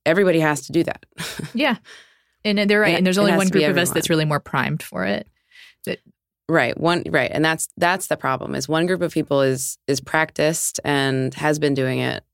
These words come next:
Speaker 1: And, and the, this, uh, you know, and the other group of people doesn't ha-, really doesn't have an interest in
Speaker 2: Yeah.
Speaker 1: doing it or feel that they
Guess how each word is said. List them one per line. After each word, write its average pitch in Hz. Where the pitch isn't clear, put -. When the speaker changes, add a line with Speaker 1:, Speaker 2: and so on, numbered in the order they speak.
Speaker 1:
And, 131
and 127
the, -
this, 139
uh, -
you 139
know, 113
and 143
the 160
other 190
group 180
of 165
people 160
doesn't 147
ha-, 160
really 190
doesn't 160
have 147
an 143
interest -
in 131
Speaker 2:
Yeah. 123
Speaker 1:
doing -
it -
or 139
feel 175
that 143
they 135